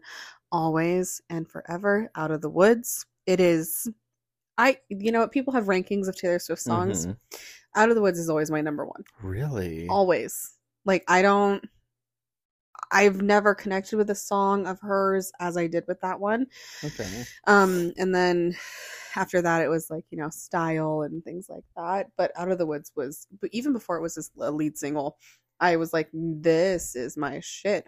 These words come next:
Speaker 1: Holy crap."
Speaker 2: Yeah.
Speaker 1: Yeah. So, um,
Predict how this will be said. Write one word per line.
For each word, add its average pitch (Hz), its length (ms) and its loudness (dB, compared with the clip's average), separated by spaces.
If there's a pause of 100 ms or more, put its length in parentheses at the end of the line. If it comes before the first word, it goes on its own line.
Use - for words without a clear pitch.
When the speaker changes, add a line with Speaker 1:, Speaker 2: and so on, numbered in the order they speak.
Speaker 1:
Holy 156 300 -2
crap." - 340 -6
Speaker 2:
Yeah. 92 320 0
Speaker 1:
Yeah. 185 220 0 (120)
So, 170 200 -2 (500)
um, 175 460 6